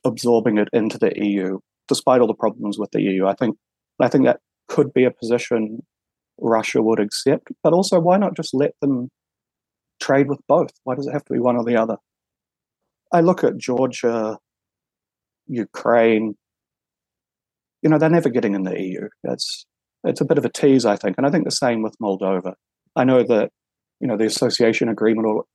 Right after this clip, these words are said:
or the trade agreement that post-Maidan government signed with the E U was a bit of a disaster, um, for Ukraine.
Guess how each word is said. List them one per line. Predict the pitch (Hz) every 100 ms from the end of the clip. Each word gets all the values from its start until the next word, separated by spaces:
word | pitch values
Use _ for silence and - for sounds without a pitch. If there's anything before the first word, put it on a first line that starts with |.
| _ _ _ _
or | 113
the | -
trade | - 127 123
agreement | 113 110 107 104 -
that | 127 110 - _ _ _ _ _ _ _ -
post-Maidan | 117 107 135 110 113 107 113
government | 107 107 113 107 -
signed | - 113 107 107
with | 107 _
the | 135 131
E | 113 110
U | 110 135 160 - _ _ _ -
was | 113
a |
bit | 127
of | 113
a | 107
disaster, | 110 95 110 131 - 76 202 _ -
um, | 120 113 113
for | 117 _ 117
Ukraine. | 113 104 - 127 127